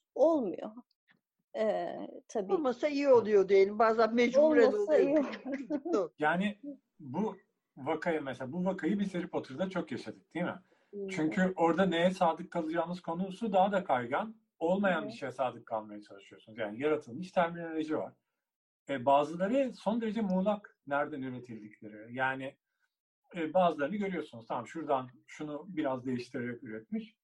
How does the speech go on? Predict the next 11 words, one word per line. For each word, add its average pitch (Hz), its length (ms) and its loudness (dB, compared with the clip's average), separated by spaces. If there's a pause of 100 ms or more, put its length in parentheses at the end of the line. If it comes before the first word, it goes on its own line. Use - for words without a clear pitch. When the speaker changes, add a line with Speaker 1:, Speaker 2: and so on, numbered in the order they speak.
(120)
Speaker 3:
Bazılarını 151 500 2
da 226 160 0 (320)
anlamıyorsunuz 180 640 -2
nereden 131 480 2 (120)
çıkarmış 110 600 -4
bunu. 214 200 -10
İlk 180 180 -8
önce 160 180 -4
onu 185 340 -2 (420)
saptamanız 127 680 -2
gerekiyor. 110 560 -6